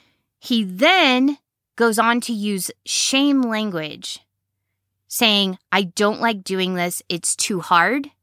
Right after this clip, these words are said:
So people who leave are weak." There's no empathy there. There's no curiosity about valid reasons people might leave. And "I want my mother to take care of me." This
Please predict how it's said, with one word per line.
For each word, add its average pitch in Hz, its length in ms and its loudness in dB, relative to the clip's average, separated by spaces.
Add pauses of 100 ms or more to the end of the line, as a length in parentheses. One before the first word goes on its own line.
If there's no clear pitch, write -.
(120)
So - 240 -4
people 202 340 -6
who 196 140 0
leave 180 500 -2
are 165 200 2
weak." 180 500 -2 (280)
There's 180 220 0
no 208 200 4
empathy 214 420 -2
there. 196 400 2 (600)
There's 190 240 0
no 202 140 2
curiosity 185 920 0
about 175 340 0
valid 190 600 2
reasons 185 520 -6
people 196 260 -10
might 185 200 -8
leave. 226 440 -6 (1000)
And 202 440 2 (100)
"I 220 160 2
want 220 280 0
my 214 200 0
mother 190 480 0
to 180 160 -10
take - 220 -6
care 156 240 -8
of 151 140 -14
me." - 300 -16 (800)
This 214 540 0